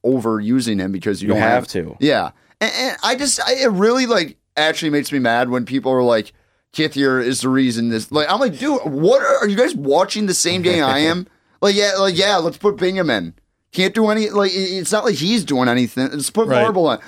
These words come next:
Speaker 1: Marble was horrible yesterday. Just horrid. Literally had four fouls with eighteen minutes left to go in
Speaker 3: So
Speaker 1: the
Speaker 3: was
Speaker 1: game.
Speaker 3: Malik Hall. Not great.
Speaker 2: Yeah.
Speaker 1: I don't know what's going
Speaker 2: Malik
Speaker 1: uh,
Speaker 2: Hall played, like, three minutes yesterday.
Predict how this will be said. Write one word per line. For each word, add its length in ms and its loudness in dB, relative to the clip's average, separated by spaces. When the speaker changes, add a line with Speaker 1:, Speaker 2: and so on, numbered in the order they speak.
Speaker 1:
Marble 400 2
was 100 -2
horrible 540 2
yesterday. 540 -6
Just 200 0
horrid. 400 2
Literally 320 2
had 100 2
four 300 2
fouls 520 0
with 200 -6
eighteen 400 -4
minutes 260 2
left 200 0
to 60 -4
go 100 2
in 60 4
Speaker 3:
So 120 4
Speaker 1:
the 80 6
Speaker 3:
was 80 2
Speaker 1:
game. 80 0
Speaker 3:
Malik 240 2
Hall. 320 2
Not 160 -2
great. 260 0
Speaker 2:
Yeah. 260 0
Speaker 1:
I 60 2
don't 80 2
know 80 2
what's 220 2
going 200 0
Speaker 2:
Malik 180 2
Speaker 1:
uh, 20 0
Speaker 2:
Hall 200 2
played, 160 -4
like, 120 -2
three 320 -6
minutes 400 -4
yesterday. 560 -8